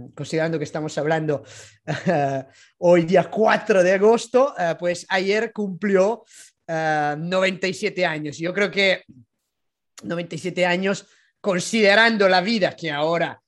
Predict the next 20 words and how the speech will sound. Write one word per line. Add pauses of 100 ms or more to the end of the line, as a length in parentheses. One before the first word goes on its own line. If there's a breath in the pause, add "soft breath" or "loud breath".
(160)
os
contaremos
que
ha
tenido
Mark
Levy,
no
son, (800 soft breath)
no
son
pocos. (260 loud breath)
Yo, (220 loud breath)
eh, (200)
lo,
lo
recuerdo,
o
sea,
me,